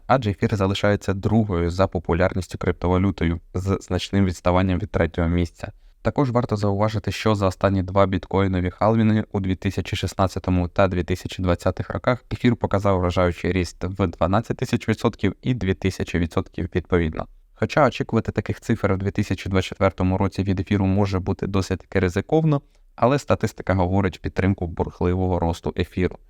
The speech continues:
Крім того, також очікується оновлення Денкам у першому кварталі дві тисячі двадцять четвертого року, що може ще більше підтримати цю монету. Далі ми переходимо до такої криптовалюти, як Cardano, яка вже здобула визнання в дві тисячі двадцять третьому році.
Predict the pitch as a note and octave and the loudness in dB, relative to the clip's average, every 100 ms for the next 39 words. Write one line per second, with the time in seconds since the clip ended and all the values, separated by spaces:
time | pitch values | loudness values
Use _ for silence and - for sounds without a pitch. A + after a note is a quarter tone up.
0 | - - - B2+ - D3+ C3+ B2 - A2+ | -20 -8 0 0 2 0 0 0 0 0
1 | G2+ - G#2 F#2+ - - F#2+ F#2+ F#2+ F2+ | 0 -4 -2 -2 -2 -4 0 2 2 2
2 | F2 F2 F#2 F2 F2+ G#2 A#2+ A#2 - - | 2 0 -2 0 2 2 2 0 -2 -4
3 | D3+ - A#2+ - G2 - G#2 - G2 F#2 | -2 0 0 2 0 0 -2 0 0 0
4 | F2+ - - F#2 F#2 F2 - - F2 - | -2 -4 -4 -2 0 -2 -2 -6 -4 0
5 | F2+ F2+ - - - - C#3+ B2+ A2+ - | 2 2 -2 -14 -4 0 2 2 0 -2
6 | G#2 G2 - - - - F2 E2+ E2 - | -2 -2 -6 -8 -6 -2 0 0 -4 -4
7 | E2 D#2+ E2 E2 - - - - - G#2 | 0 0 0 -4 -10 -20 -20 -20 -14 2
8 | B2+ C#3 A2 G2+ G2 - G2+ G2 F2 F#2+ | 4 4 2 2 0 0 0 2 2 0
9 | F#2+ F#2 F2+ - - F2 G2 - F2+ F2 | -2 -2 -2 -4 0 0 0 0 0 0
10 | - - F2 F2 E2+ D#2+ - F#2+ C3 A#2 | -2 -2 0 2 0 -2 -2 0 0 0
11 | F#2+ F#2+ F#2+ F#2+ F#2+ F2 F2+ F2+ E2+ F2+ | 0 -2 0 0 0 0 0 0 0 -6
12 | - F2+ - E2 E2+ - - D2+ F2 F2 | -6 -10 -6 0 0 0 -2 -2 0 2
13 | F2+ E2+ - | 2 0 -4